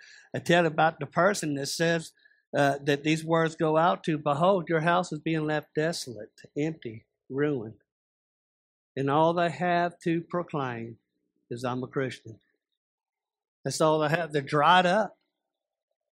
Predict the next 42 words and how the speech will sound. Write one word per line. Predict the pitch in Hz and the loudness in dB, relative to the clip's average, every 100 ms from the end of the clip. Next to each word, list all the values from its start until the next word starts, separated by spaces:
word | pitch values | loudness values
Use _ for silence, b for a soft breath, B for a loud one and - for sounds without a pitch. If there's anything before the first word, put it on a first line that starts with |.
| _ | _
Are | 139 | -2
you | 156 175 | 0 2
dried | 180 180 185 | 6 8 8
up | 196 | 4
today? | 196 180 180 226 208 | -2 0 2 0 -2
Am | 147 | 4
I | 156 269 | 8 8
dried | 185 160 139 | 6 4 4
up | 131 - | 2 -4
today? | 139 135 127 110 - _ _ _ _ _ _ | -4 -2 -2 -4 -12 _ _ _ _ _ _
I | 160 | 0
mean, | 160 165 | 2 4
what | 180 247 | 6 6
is | 233 208 | 2 2
your, | 202 190 | 2 2
your, | 170 180 175 165 | 2 4 4 2
your | 165 156 | 2 4
level | 147 170 226 190 156 165 - _ _ 151 | 4 6 6 6 0 -4 -10 _ _ 2
of | 151 151 | 2 2
presence | 185 190 185 165 | 2 2 0 -6
of | 160 151 | -10 0
God | 175 214 196 | 4 6 4
in | 160 156 | 0 -2
your | 151 | 0
life? | 151 175 226 123 - _ _ _ _ _ _ _ _ 143 | 2 2 2 -4 -10 _ _ _ _ _ _ _ _ 0
I | |
mean, | 175 170 | 0 4
do | 220 | 4
we | 233 214 | 4 2
want | 196 220 208 | 4 4 4
Him? | 180 143 120 113 - | 0 -2 -4 -10 -8
I | 156 | -2
mean, | 165 165 | 0 2
when, | 226 185 | 0 2
how, | 226 190 | 2 4
how | 214 240 | 2 4
long | 226 240 214 | 4 2 2
have | 180 | -2
you | 175 | -4
spent | - 196 196 | -2 0 0
in | 165 | -2
prayer? | - 180 190 175 143 | -4 0 4 4 0